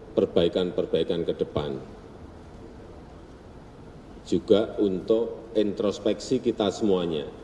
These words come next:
untuk evaluasi kita semuanya. Saya tidak berbicara satu calon atau dua calon.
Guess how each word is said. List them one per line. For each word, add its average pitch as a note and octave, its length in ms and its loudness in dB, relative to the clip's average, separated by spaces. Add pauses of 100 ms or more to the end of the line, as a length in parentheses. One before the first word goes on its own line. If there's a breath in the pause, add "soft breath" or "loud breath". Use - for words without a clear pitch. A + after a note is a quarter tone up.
(680)
untuk G#2 320 4
evaluasi G#2 640 2
kita F#2 320 0
semuanya. E2 400 0
Saya F#2+ 160 2
tidak F#2 300 -2
berbicara E2 760 0 (1800)
satu - 400 -2
calon D#2+ 400 2
atau C#2+ 320 -2
dua C#2+ 240 0
calon. C#2 380 -6